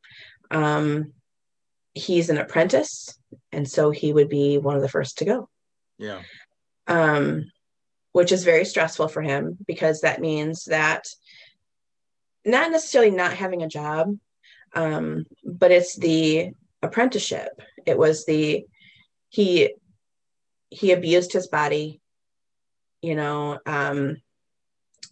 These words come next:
Speaker 1: being an electrician would be easier on him, on his body, um, 'cause what he's doing, what he was doing, he could not do for another twenty years. He physically would not be able to do it.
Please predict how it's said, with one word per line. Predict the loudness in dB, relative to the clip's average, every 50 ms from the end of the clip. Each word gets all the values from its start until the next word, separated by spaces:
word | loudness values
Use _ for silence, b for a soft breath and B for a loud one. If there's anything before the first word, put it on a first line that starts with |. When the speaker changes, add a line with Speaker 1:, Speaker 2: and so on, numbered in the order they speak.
| -18 -4 0
Speaker 1:
being | 2 4 4 4
an | 4
electrician | 4 2 2 0 0 0 0 0 0 0 0 0 0 0 -2 -4 -6 -10 _ _ _ _ _ _ _ _ _ _ _ _ _ _ 2
would | 2 2 4
be | 4 0 0 2 2
easier | 4 4 4 4 4 4 4 4 2
on | 2 0 0 0 0
him, | -2 -2 -2 0 0 0 0 -2 -4 -4 -4
on | -6 -6 -6
his | -6 -8 -10 -8
body, | -4 -2 -2 -2 -2 -4 -6 -6 -8 -10 -12 _ _ _ b b b b b b b b b b -8
um, | -4 -2 -2 -2 -2 -4 -4
'cause | -6 -8 -6 0
what | 2 2 2 2
he's | 2 -2 -2 -2 -2
doing, | -2 0 0 0 0 0 2
what | 2 2 2
he | 0 -2 0
was | 0 2 2 2 0 0
doing, | -2 -4 -2 -4 -4 -6
he | -6 -8 -6
could | -4 -4 -2 -2
not | -2 -6 -6 -4
do | -4 -4 -4 -4 -4
for | _ -6 -6
another | -4 -2 0 -2 -2
twenty | -4 -6 -10 -8 -6 -4
years. | -4 -4 -4 -4 -6
He | -8 -8
physically | -4 -2 0 0 0 0 0 -2 -2 -2 -4 -2 -2
would | 0 -2 0 -2
not | -4 -4 -4 -6 -6
be | -4 -2 -2
able | -2 -2 -4
to | -6 -6 -2
do | 2 2 2
it. | 2 2 0